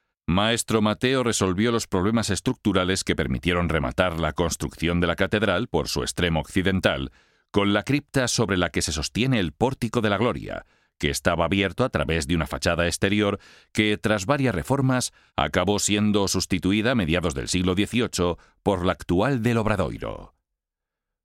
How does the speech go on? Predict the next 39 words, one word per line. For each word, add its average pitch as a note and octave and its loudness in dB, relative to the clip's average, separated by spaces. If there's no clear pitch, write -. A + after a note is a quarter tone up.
También A#2 2
completó B2 0
los A#2 0
usos A#2+ 0
ceremoniales A2+ 2
de G#2 2
la C#2+ 0
catedral, D#2 -2
con C#2+ 0
un G2 4
monumental E2 0
coro G2 0
de E2 0
granito E2 0
policromado D#2 -2
y, F#2 4
por G2+ 0
fin, A#2+ 0
con A2 2
otras G#2+ 0
actuaciones A2 2
en G2+ 4
el G2 4
interior G2 2
y G2+ 2
exterior F2+ 0
de D#2+ 0
la F2+ 2
basílica, F2 0
entre G2+ 2
las G#2 0
que C#3 0
destaca B2 0
la F#2+ 2
imagen D#2 0
pétrea E2+ 0
de C#2+ -2
Santiago F2+ -2
Sedente, G#2 0